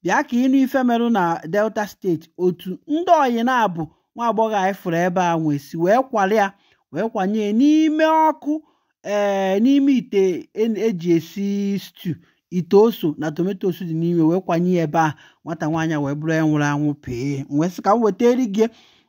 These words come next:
Onye ị na-afụ ebe a nụnwa, afọ ya bụ Roselyn, ị ghọtago? Ọ bụ onye osiri ọha, ọ na-esi nri, o sie nri ya, kwụọ ya ụgwọ, ị ghọtago?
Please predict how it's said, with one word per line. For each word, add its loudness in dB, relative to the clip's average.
Onye -2
ị 2
na-afụ 0
ebe 0
a 0
nụnwa, -2
afọ -8
ya 0
bụ -6
Roselyn, -2
ị -14
ghọtago? 0
Ọ 6
bụ -4
onye 0
osiri -6
ọha, -2
ọ -12
na-esi -2
nri, 0
o -2
sie 0
nri 2
ya, 2
kwụọ 0
ya 2
ụgwọ, -2
ị -6
ghọtago? -2